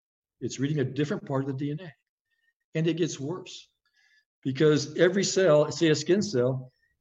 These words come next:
has chemicals inside of it, hormones and nutrients and waste and whatever else. And so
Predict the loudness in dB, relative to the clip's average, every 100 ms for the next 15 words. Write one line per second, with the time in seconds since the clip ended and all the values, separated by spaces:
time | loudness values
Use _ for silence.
0 | _ _ _ _ -2 2 2 0 -10 -16
1 | -2 0 2 2 0 0 -2 2 2 2
2 | 2 2 4 4 2 -2 -4 -2 0 2
3 | 2 2 0 0 -2 2 4 4 0 -2
4 | 2 2 2 2 0 -2 -6 -6 0 0
5 | 0 -4 -14 _ _ _ _ -4 0 2
6 | 0 -8